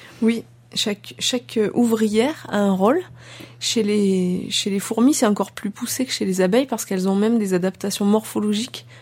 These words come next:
par rapport à ce rôle. Par exemple, les guerrières vont avoir des, des mandibules un peu plus acérées que les autres. Et il y en a qui sont plus petites ou plus grosses, euh, selon les, les,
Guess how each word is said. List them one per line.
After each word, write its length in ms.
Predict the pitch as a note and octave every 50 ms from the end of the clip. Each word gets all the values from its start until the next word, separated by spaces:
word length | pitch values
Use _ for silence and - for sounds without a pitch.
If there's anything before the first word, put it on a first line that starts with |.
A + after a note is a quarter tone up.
| - - -
par 100 | - G#3+
rapport 240 | G3+ F#3+ F#3 A3 A3
à 60 | G#3
ce 120 | G3 - G#3
rôle. 360 | G3 F3+ F3 F3 F3 F3 F3 - - - - - - - - - -
Par 100 | G3+ F#3+
exemple, 320 | F#3 F#3 G3+ A3 G#3 -
les 80 | G#3 F3+
guerrières 460 | F3+ F#3 F3+ F#3+ F#3+ G3 G#3 A3 A3
vont 140 | G3+ F#3+ F3+
avoir 220 | F3 F3+ F#3 F#3+
des, 360 | F3+ F3+ F3 E3 E3+ E3+ E3+ F3+ - - - -
des 80 | F#3+ F#3
mandibules 680 | F#3+ F#3+ F#3+ G3 G3 F#3+ F3 F#3 G#3+ G#3 G#3 G3 - - - -
un 80 | F3+ F3+
peu 140 | F3+ -
plus 220 | - - - F#3+ G3+
acérées 440 | G3 - - - F#3+ G3 F#3+ G3+ G#3
que 140 | - -
les 180 | F#3+ F#3 F3+ F3
autres. 320 | F3+ A3+ C4 - - - - - - - - - - - - - - - - - - - - - - - - -
Et 60 | - G3
il 60 | F#3
y 80 | F#3
en 20 | F#3
a 60 | F#3
qui 60 | F3+ -
sont 100 | F3+ F3
plus 120 | - F3
petites 320 | F3+ - - - G#3+ A3 -
ou 80 | F#3+
plus 160 | F3+ - F3 E3
grosses, 340 | E3 - F3+ F#3+ G3+ -
euh, 140 | - - E3+ F3+
selon 360 | F#3 F#3 - - F#3 E3+ E3 D#3+
les, 420 | E3 E3+ E3 - - F#3+ G3 - -
les, 500 | - F3+ E3+ E3+ E3+ E3+ F#3 - - F#3+